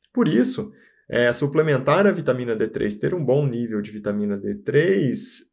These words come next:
é muito adequado você suplementar ali também vitamina K dois, esse subtipo sete, porque assim você estabiliza o cálcio no corpo,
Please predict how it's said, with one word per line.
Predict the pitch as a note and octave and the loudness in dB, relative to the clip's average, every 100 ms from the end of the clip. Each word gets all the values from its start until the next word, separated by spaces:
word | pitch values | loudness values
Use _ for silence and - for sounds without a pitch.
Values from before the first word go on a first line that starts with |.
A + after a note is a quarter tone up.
| - | -2
é | F3 | 0
muito | F3 D#3+ E3 G#3 C4 C4 - F3+ | 0 -2 0 0 0 -4 2 4
adequado | C#3+ B2+ B2+ B2+ C#3+ G#3 G3+ C#3 | 6 2 2 0 2 2 2 0
você | B2 C3 D#3 | -2 -4 -4
suplementar | D3 - F3+ - F3+ F3+ E3 C#3+ C#3+ C#3 E3+ | -6 -6 -6 -2 -2 -2 -2 -2 -2 -2 0
ali | F3 D#3 D#3+ | 0 -2 -6
também | - F#3+ G#3 B2 E3 G3+ - _ _ - | -4 -2 2 2 0 -6 -20 _ _ -14
vitamina | D3 F3 A3+ B2 C3 | -8 -4 -2 -2 -2
K | D3 | -2
dois, | F#3 D#3+ A#2 - - _ _ _ _ _ - | 0 2 2 -2 -16 _ _ _ _ _ 2
esse | E3+ F#3 G3 | 6 6 4
subtipo | - D#3+ D3+ D3+ D3 | -2 -2 -4 -4 -4
sete, | E3+ D3+ A#2 - - _ _ | 0 2 2 0 -12 _ _
porque | - B3+ | 4 8
assim | B3 G3 | 8 6
você | G#3 G3+ G3 | 2 4 2
estabiliza | G3+ G3 G3 D3 D3 G#3+ G#3 | 2 0 2 0 0 2 2
o | B2 | 2
cálcio | B2+ C3 A#2+ - | 2 2 2 0
no | A#2+ D3+ | -6 -4
corpo, | - A#2+ E3+ - | 2 2 2 -6